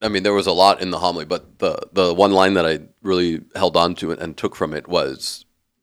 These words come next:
to appreciate those moments of God's glory in our life, because they're, they're not often, they're fleeting. And, you know, and I was just thinking as I, as I kind of meditated on that,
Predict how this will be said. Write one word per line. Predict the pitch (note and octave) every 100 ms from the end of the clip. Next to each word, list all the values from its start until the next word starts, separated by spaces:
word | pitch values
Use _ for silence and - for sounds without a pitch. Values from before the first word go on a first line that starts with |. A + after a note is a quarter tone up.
| _ _ _ _ _ -
to | A2
appreciate | F#2+ - A#2+ B2 - A2 G#2
those | F#2+ E2+ -
moments | F#2+ G2+ G2+ F#2+ - - -
of | - E2 -
God's | - F2 E2 -
glory | E2 D#2 - - _
in | E2
our | D2+
life, | - - - _ _ _ _ _ _ _ _ _ _ _ _ -
because | E2 E2+
they're, | E2 E2+ E2+ -
they're | D#2+ E2 D#2 _ _ _ _ -
not | F2 F#2
often, | F#2 F2 - A2+ - _ _ _ _ _ _ _ _
they're | F2+ E2
fleeting. | - G#2 G2+ F2 A2+ _ _ _ _ _
And, | G#2 G#2+
you |
know, | F#2+ F#2
and | E2+
I | G#2
was | G#2
just | G#2 -
thinking | A2 G2 G2
as | E2+ D#2+
I, | E2+
as | E2 E2
I | E2
kind | - F2+
of | E2
meditated | F2 F2 - E2+
on | E2 D#2
that, | D#2+ D2+